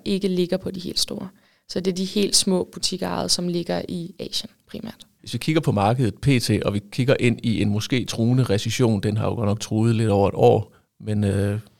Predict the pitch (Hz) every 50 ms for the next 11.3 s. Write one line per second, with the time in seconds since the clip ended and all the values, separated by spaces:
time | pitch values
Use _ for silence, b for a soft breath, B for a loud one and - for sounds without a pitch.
0 | _ _ - 123 107 104 98 101 117 127 135 - - 117 135 135 - 135 113 98
1 | 113 110 104 101 - 120 117 - 101 104 - 135 117 101 - 139 147 143 131 120
2 | - 123 127 123 123 113 107 107 117 123 120 - - 123 131 139 123 113 110 104
3 | 107 101 98 101 123 - - - - - - 107 - 101 107 - - 82 76 -
4 | - _ _ - 110 104 104 107 113 123 120 117 104 104 107 98 101 110 107 -
5 | 113 113 98 104 110 - - _ _ - - - 123 110 101 - - 104 104 110
6 | 113 107 98 - - 98 - 101 92 104 110 104 101 98 110 110 127 - - -
7 | 139 117 104 - 117 120 123 123 113 104 98 90 - - - - - - - -
8 | - - 123 117 107 104 110 113 - - 113 95 104 - - - 131 123 - -
9 | _ _ B B B B B B B B B B B B _ _ _ - 214 202
10 | 214 - - 208 202 196 190 190 190 190 190 190 185 185 190 180 - - - -
11 | - 226 214 - - -